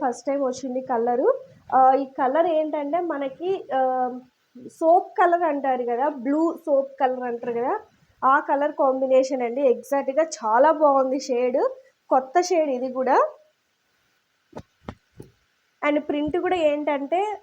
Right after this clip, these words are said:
ఆ, గ్రీన్ కలర్‌లో వస్తుంది కదా మనకి ఎక్కువ ఈ ప్రింట్. ఈ ప్రింట్ ఇలా మనకి సోప్ బ్లూ కలర్‌లో కూడా అవైలబిలిటీ ఉందండి.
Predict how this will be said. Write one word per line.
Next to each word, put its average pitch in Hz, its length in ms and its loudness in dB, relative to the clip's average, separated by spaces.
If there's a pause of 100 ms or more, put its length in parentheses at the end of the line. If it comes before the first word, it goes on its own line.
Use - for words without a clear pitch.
(440)
ఆ, - 20 0 (320)
గ్రీన్ 339 340 -2
కలర్‌లో 330 440 4
వస్తుంది 285 320 -2
కదా 269 200 4
మనకి 285 280 -4
ఎక్కువ 302 220 -2 (140)
ఈ - 20 -10 (120)
ప్రింట్. 262 320 -2 (500)
ఈ 294 40 -2 (100)
ప్రింట్ 285 300 -4 (140)
ఇలా 320 140 2 (300)
మనకి 277 320 0 (180)
సోప్ 320 280 0 (120)
బ్లూ 294 140 0 (100)
కలర్‌లో 269 460 -2
కూడా 277 120 -2 (100)
అవైలబిలిటీ 254 600 -4 (100)
ఉందండి. 233 460 -4